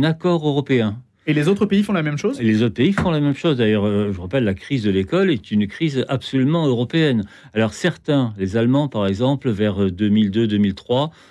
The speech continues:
Speaker 1: ont eu un sursaut, euh, national. Le, le national, ça les connaît, euh, en Allemagne. Euh, et, euh, ont essayé de revenir là-dessus, mais autrement, c'est une crise qui touche,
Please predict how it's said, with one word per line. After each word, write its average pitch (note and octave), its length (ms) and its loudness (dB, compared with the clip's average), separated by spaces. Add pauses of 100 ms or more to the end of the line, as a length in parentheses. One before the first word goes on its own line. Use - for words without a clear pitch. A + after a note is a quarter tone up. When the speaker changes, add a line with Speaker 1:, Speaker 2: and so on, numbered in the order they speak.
(160)
Speaker 1:
ont A2 100 -2
eu A#2+ 100 4
un G2 140 2
sursaut, - 720 -2 (400)
euh, F#2 720 0
national. C3 720 0 (600)
Le, G#2 280 -4
le G#2 100 2
national, A#2 500 2
ça - 140 -4
les G#2+ 120 0
connaît, G2+ 420 0
euh, E2+ 340 -4
en F2 60 -8
Allemagne. E2+ 480 -6 (360)
Euh, A2 760 2 (120)
et, B2+ 380 2
euh, A2+ 400 2 (600)
ont A2+ 140 -2
essayé A#2+ 480 2
de A2+ 600 2
revenir A2 540 2
là-dessus, F3+ 480 0
mais B2+ 220 4
autrement, B2 420 0
c'est D#3 160 -6
une G2 180 -2
crise G3 280 -4
qui - 180 -8
touche, - 400 -4